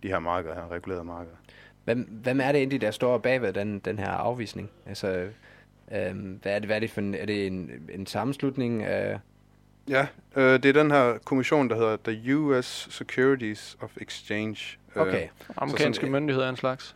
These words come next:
Speaker 1: Præcis,
Speaker 2: Ja.
Speaker 1: sådan en central instans, der ligesom står for, for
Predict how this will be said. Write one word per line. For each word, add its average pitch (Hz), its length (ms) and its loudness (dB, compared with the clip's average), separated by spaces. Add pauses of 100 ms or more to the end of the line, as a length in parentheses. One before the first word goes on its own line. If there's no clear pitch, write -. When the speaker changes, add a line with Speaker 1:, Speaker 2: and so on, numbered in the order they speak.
(120)
Speaker 1:
Præcis, 113 300 0
Speaker 2:
Ja. 104 160 0
Speaker 1:
sådan 120 180 -2
en 110 80 -4
central 113 760 4
instans, 110 500 -4
der 98 420 -2
ligesom 107 240 -14
står 101 260 2
for, 92 300 -4 (300)
for 95 320 -4